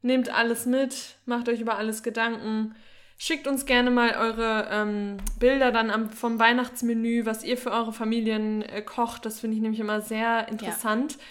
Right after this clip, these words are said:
Speaker 1: Wir werden das bei unserer Familie auch teilen auf Instagram, wenn ihr uns da noch nicht folgt, at the Plenty Compassion. Äh, da geben wir uns große Mühe, da auch immer ab und zu mal, ähm, Rezepte zu zeigen oder beziehungsweise nicht, nicht wirklich, nicht immer Rezepte, auch einfach das, was wir eben gerade essen.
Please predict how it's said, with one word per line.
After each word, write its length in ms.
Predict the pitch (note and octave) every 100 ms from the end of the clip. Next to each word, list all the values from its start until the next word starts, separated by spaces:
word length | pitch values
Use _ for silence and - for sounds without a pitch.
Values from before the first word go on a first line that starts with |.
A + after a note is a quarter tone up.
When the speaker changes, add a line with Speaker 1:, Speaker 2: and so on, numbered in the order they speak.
| - -
Speaker 1:
Wir 160 | A#3
werden 200 | A3 A3
das 160 | G#3+ G#3+
bei 80 | G3+
unserer 240 | A3 A3
Familie 420 | A3 A3 A3 G#3+
auch 140 | B3+ C#4+
teilen 320 | - A#3+ A#3
auf 140 | A3
Instagram, 600 | G#3+ A3 A#3 G#3+ G#3+ G#3
wenn 140 | G#3 G#3
ihr 80 | G3+
uns 160 | G3+
da 140 | - G3+
noch 100 | G3
nicht 140 | G3+
folgt, 480 | - C4+ C4+ C4+ - - - -
at 120 | C4+ -
the 60 |
Plenty 360 | B3 B3 A3 G#3+
Compassion. 680 | G#3+ G#3 C4 C4 - A#3+ A#3+ - - - _ _ -
Äh, 220 | A3 A3
da 80 | A3+
geben 240 | B3 C4+
wir 80 | B3+
uns 160 | A#3+ A3+
große 320 | B3+ C#4 C4+
Mühe, 340 | B3+ C4 C4
da 240 | A3+ A3+ A#3
auch 140 | A#3
immer 260 | A#3 A#3 A3
ab 120 | A3+
und 120 | A#3
zu 160 | - B3+
mal, 460 | A#3+ A3 G#3+ G#3+ -
ähm, 240 | G#3 G#3
Rezepte 800 | G#3 G#3+ - B3+ - B3+ A#3+ A#3+
zu 580 | A#3+ - A#3+ A#3 A3+ A3 A3
zeigen 340 | - A3 A3+
oder 140 | G#3
beziehungsweise 420 | F3 - G3 G3+ G#3+
nicht, 300 | G#3 G#3+ -
nicht 260 | G3+ G#3
wirklich, 460 | G3+ G#3 G3+ - -
nicht 140 | G#3+
immer 200 | G#3 G#3
Rezepte, 480 | G3 - A3 - -
auch 60 | G3
einfach 260 | G3 G3+
das, 320 | - G3 G3
was 160 | F#3+ F#3+
wir 80 | F#3+
eben 160 | G3
gerade 240 | F#3+ F#3+ F#3+
essen. 400 | A3 A3 A3